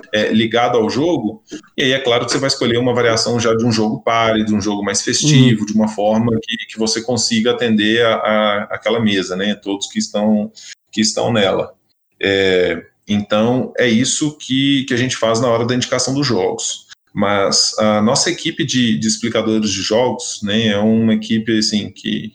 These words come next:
Speaker 1: é quase que o meu xodó. Eu comecei numa proposta falando, "Ah, eu vou, vou treinar esses caras, vou botar eles pica e não sei o quê." E aí, quando eu fui fazer a seleção e que eu perguntei, "Quantos jogos você sabe?", eu vi que eu não sabia nada, porque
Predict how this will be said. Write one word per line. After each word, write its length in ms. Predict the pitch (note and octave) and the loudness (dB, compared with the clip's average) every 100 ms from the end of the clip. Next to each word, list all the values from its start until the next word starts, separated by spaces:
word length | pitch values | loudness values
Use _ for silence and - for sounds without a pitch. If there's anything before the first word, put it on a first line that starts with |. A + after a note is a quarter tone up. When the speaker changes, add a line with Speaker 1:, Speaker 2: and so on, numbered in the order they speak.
| _ | _
Speaker 1:
é 200 | - G2+ | -4 -2
quase 360 | G2+ G#2+ A2 A2 | 0 0 0 0
que 60 | A#2 | 0
o 40 | |
meu 120 | A2+ | 0
xodó. 460 | A2+ A2+ G2+ G#2+ B2+ | 2 0 2 2 2
Eu 120 | A2 | 0
comecei 520 | A#2+ A#2 A2 A2+ A#2+ | -2 0 0 0 0
numa 240 | B2 B2 A2+ | 0 0 0
proposta 460 | A2+ - G#2+ A2 | -2 0 0 0
falando, 380 | A2 A2 G#2+ G#2+ | -2 0 2 2
"Ah, 280 | C3+ A#2+ G2 - - - _ - | 2 2 -2 -6 -18 -20 _ -2
eu 180 | G2+ | -2
vou, 840 | F#2+ G2+ G#2+ A2+ A#2 A2+ A2 F#2+ E2+ | -2 -2 0 2 2 2 2 0 -2
vou 120 | A#2+ | -2
treinar 280 | B2+ G#2+ A#2 | 0 0 0
esses 220 | - - | 0 0
caras, 460 | - A#2+ B2+ A#2 G#2+ | 0 0 0 0 0
vou 140 | A#2 | 0
botar 360 | A2+ A2 A#2 A2 | -2 -2 -2 0
eles 220 | A2 G#2+ | 0 -2
pica 460 | - C3+ A#2+ - G#2 | -2 -2 -2 -2 0
e 80 | |
não 120 | B2+ B2 | 2 2
sei 160 | B2+ | 2
o 60 | A2+ | -2
quê." 400 | C3 C3 B2 - - - _ | 0 2 0 -4 -20 -20 _
E 120 | F#2+ | -2
aí, 120 | G#2+ A2 | 0 0
quando 140 | B2 | -2
eu 60 | B2 | -2
fui 120 | C3+ | -2
fazer 280 | B2+ A2 B2+ | 0 0 0
a 60 | |
seleção 580 | - C#3+ A#2+ - A2+ A#2+ | 0 0 0 0 0 0
e 60 | G2+ | 0
que 80 | |
eu 80 | A2+ | -2
perguntei, 420 | B2 A#2+ A2+ A2+ | 0 0 0 0
"Quantos 300 | G#2 - A2+ | -2 -4 -2
jogos 300 | B2+ B2+ B2+ - | 0 0 0 -2
você 160 | A2 | -2
sabe?", 320 | G#2 A#2+ A2+ | 0 0 0
eu 60 | G#2+ | 0
vi 180 | G#2 A#2 | -2 -2
que 240 | C3+ A2+ - | 0 -2 -4
eu 160 | - C3 | -2 0
não 100 | C#3+ | 0
sabia 360 | - A2 A#2+ C3 | 0 0 0 2
nada, 260 | F#2+ F#2 | 0 -2
porque 760 | D#2+ - - - A2 G#2+ G2 | -4 -10 -6 0 2 2 0